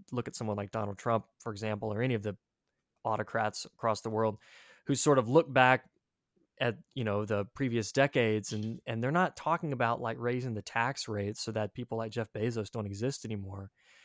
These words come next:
They're talking about going back to, like, a pre-civil rights time where it's like, we don't have, you know, certain people who aren't white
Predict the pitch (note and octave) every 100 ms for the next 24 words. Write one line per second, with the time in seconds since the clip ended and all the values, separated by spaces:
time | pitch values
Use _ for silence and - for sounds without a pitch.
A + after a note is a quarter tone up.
0 | _ D#3 - F3+ E3 D3 C3+ C3 A#2+ C3
1 | B2+ A#2+ A#2+ A#2 B2+ A2 G#2+ - C3 A#2+
2 | B2 A2 G#2 A2 A2 - A#2 A#2+ B2+ D#3
3 | _ A2 G#2 - G#2+ A#2 A#2 A#2 - A2+
4 | G#2+ G#2 G2+ - _ _ _ _ A#2 G2+
5 | G2 G2 - B2 B2+ A2 G#2 G2+ _ _
6 | _ C3+ A#2+ A#2+ A2+ A#2 A#2 A#2 A#2 B2
7 | A#2+ A#2 A#2 A2